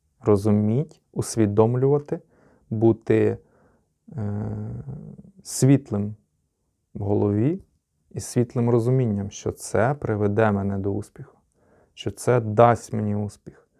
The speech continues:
А це все, це ваші думки. Ось так. Але підтримка — важливий фактор росту. Якщо її нема, потрібно робити підтримку собі. Да, це важко, да, це, м, дуже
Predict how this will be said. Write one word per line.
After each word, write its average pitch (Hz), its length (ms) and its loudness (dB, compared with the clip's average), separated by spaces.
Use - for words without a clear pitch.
А 110 140 -6
це 151 260 2
все, 156 500 0
це 127 220 -2
ваші 117 320 0
думки. 110 500 -6
Ось 104 220 -10
так. - 340 -14
Але 101 440 2
підтримка — 131 680 -2
важливий 107 460 2
фактор - 420 -6
росту. 101 480 -6
Якщо 120 420 0
її 139 100 4
нема, 139 420 -2
потрібно 110 420 0
робити 107 260 0
підтримку 110 460 -4
собі. 101 400 -8
Да, 214 240 6
це 123 180 -4
важко, 104 420 -4
да, 107 240 0
це, - 220 -8
м, 107 600 -8
дуже 107 440 -4